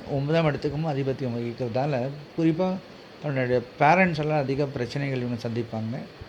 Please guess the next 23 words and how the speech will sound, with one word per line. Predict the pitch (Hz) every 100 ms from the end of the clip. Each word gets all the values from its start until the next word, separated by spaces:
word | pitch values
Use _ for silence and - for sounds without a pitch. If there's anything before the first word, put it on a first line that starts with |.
| - - - - -
இவங்களுக்கும் | 151 160 160 180
உங்களுடைய | 160 135 123 127 113 131
பேரண்ட்ஸுக்கும் | 139 147 127 139 131
சரியா | 120 139 135 139
ஒத்து | 135 131 165
போகாது. | 139 120 113 110 147 196 -
தகராறும் | 143 143 151 147 147
பிரச்சனைகளும் | 135 120 143 139 143
அதிக | 135 127 131
அதிகமா | 131 131 139
இருக்கும். | 120 - 143 -
அதுபோல | 165 180 190
இவங்களுக்கு | 160 151 139
ஸ்-, | 135 156
நிம்மதியான | 151 160 175 180 180 165
தூக்கமும் | 196 196 180 170 131
இருக்காது. | 117 - 104 101
ஒரு | 175 190
சிலருக்கு | 196 160 165 170
பிரயாணங்கள் | 143 151 160 156 143 143 135
மேற்கொள்ளக்கூடிய | 147 143 139 131 127
சூழல் | 123 - 139 135
வரும். | 120 113